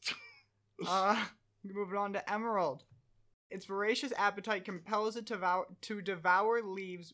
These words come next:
Speaker 2: bigger than itself without hesitation. It releases a terribly strong or-, odor from its antenna.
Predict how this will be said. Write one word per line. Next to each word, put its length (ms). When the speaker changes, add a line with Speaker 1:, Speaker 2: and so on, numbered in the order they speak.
Speaker 2:
bigger 320
than 220
itself 640
without 480
hesitation. 720
It 60
releases 440
a 60
terribly 680
strong 480
or-, 320
odor 540
from 220
its 240
antenna. 520